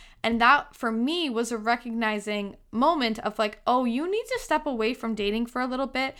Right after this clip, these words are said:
to recognize why you get these anxious attachment styles and what about it is making you insecure when you're entering them." And then the minute that I, like, recognized that, I deleted my dating apps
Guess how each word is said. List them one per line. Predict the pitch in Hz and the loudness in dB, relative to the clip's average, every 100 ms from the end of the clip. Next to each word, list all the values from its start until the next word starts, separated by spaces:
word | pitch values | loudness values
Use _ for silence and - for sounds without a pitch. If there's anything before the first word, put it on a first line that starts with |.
| - - | -20 -18
to | - 277 | -2 0
recognize | 226 240 226 214 220 214 208 202 | 2 2 0 -4 -4 -2 -4 -6
why | 214 214 226 220 | -6 2 4 4
you | 214 | 2
get | 202 214 214 | 0 -2 -2
these | 208 190 - 190 | -6 -6 -8 -4
anxious | 196 - 196 196 | -4 -6 -8 -8
attachment | 196 - - 196 - | -8 -8 -8 -12 -6
styles | - - 196 208 | -6 -4 -6 -6
and | 196 - - - - | -8 -12 -20 -20 -10
what | 220 262 254 | 2 4 4
about | 208 220 208 | 4 2 4
it | 202 - | 0 -2
is | 208 | -2
making | 208 196 220 | -4 -2 -2
you | 208 196 | -2 -2
insecure | 208 - 208 - 196 190 | -6 -8 -12 -6 -6 -4
when | 196 | -8
you're | 190 - | -8 -6
entering | 196 - 202 202 | -8 -8 -12 -10
them." | - - - - - _ - | -12 -14 -18 -20 -20 _ 0
And | 247 262 | 4 4
then | 269 | 2
the | |
minute | 247 254 370 440 | 2 2 2 4
that | 359 277 | 4 6
I, | 240 | 4
like, | 202 190 240 | 0 0 2
recognized | 330 320 233 214 208 - | 2 2 -4 -4 -4 -2
that, | 214 214 | -2 2
I | 208 208 - - - - - | 0 -2 -8 -20 -20 -20 -4
deleted | 240 226 240 311 | -2 0 0 -2
my | 294 - | -4 -2
dating | 226 202 202 | 0 0 -2
apps | 190 202 - | -4 -4 -6